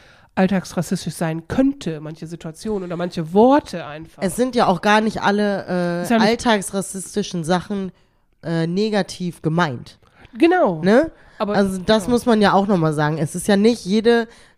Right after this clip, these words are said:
Speaker 2: rassistische Äußerung, auch wenn rassistisch erstmal negativ behaftet klingt, ist ja nicht jede rassistische Äußerung auch negativ gemeint oder negativ. So, wenn ich jetzt zum Beispiel sage,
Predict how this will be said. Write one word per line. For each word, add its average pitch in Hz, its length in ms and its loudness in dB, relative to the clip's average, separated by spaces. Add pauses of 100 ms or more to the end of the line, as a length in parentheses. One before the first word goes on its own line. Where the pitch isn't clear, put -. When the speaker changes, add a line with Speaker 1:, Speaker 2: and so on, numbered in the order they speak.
Speaker 2:
rassistische 196 840 -6
Äußerung, 233 840 -2
auch 175 180 0
wenn 180 180 0
rassistisch 185 840 -8
erstmal 175 460 -6
negativ 175 520 -8
behaftet - 560 -8
klingt, 190 340 -6
ist - 160 -10
ja 170 60 -2
nicht 160 200 -6
jede 170 280 -2
rassistische - 520 -10
Äußerung 143 520 -6
auch 135 180 -8
negativ 151 540 -6
gemeint 160 400 -2 (640)
oder 175 580 0
negativ. 165 720 -6
So, 170 160 -4
wenn 170 140 0
ich 165 100 -10
jetzt 170 180 -10
zum 170 100 -8
Beispiel 170 280 -4
sage, 170 480 0